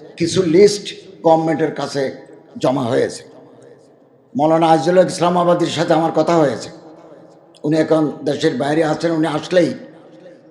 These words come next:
আমরা বসবো এবং ইনশাআল্লাহুল আজিজ যত দ্রুততার সাথে সম্ভব আমরা এই সমস্ত মামলা আদালত থেকে প্রত্যাহার করে নেব ইনশাআল্লাহ।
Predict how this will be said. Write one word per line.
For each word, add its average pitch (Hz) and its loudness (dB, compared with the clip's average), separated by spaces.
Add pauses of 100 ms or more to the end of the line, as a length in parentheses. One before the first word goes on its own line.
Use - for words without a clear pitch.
(100)
আমরা 147 2 (120)
বসবো 147 -4 (800)
এবং 147 0
ইনশাআল্লাহুল 160 2
আজিজ 170 0 (1300)
যত 160 2 (360)
দ্রুততার 190 4 (120)
সাথে 175 -2 (120)
সম্ভব 165 0 (800)
আমরা 156 2 (320)
এই 156 0
সমস্ত 156 -4 (160)
মামলা 156 0 (440)
আদালত 143 0 (100)
থেকে 143 -2 (400)
প্রত্যাহার 156 2 (100)
করে 147 0
নেব 120 -4 (400)
ইনশাআল্লাহ। 110 -4